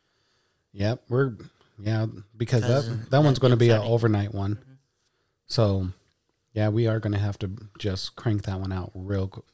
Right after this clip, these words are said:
Speaker 1: okay, I'm gonna change my wording on that. God damn it.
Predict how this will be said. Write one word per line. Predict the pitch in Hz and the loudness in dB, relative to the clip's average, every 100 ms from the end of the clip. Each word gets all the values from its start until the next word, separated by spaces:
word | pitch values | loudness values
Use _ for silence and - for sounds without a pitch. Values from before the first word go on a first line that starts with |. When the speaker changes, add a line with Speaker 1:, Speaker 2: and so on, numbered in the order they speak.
| _ 127 | _ -4
Speaker 1:
okay, | 123 110 | 0 2
I'm | 110 | 4
gonna | 123 104 | 4 2
change | - 98 95 | 0 0 0
my | 95 92 90 | -2 -2 -2
wording | 104 98 101 | 0 2 2
on | 101 101 | 2 2
that. | 101 104 - - - - - - _ _ - | 2 0 -4 -18 -20 -18 -18 -20 _ _ 4
God | 151 110 | 6 6
damn | - | 0
it. | - | -12